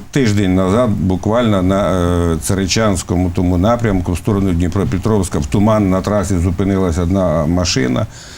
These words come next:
в неї врізалось ще чотири, одна людина загинула. Просто зупинився і, м, ну,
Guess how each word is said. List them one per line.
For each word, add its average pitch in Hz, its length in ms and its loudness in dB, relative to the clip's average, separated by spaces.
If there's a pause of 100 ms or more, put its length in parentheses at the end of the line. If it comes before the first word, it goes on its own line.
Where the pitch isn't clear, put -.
(220)
в 90 100 -2
неї 107 240 2
врізалось 95 560 2
ще 107 240 0
чотири, 120 440 -2
одна 90 240 0
людина 85 440 0
загинула. 67 540 -2
Просто 160 440 0
зупинився 113 760 0 (240)
і, 107 200 2
м, 87 760 -2
ну, 117 240 0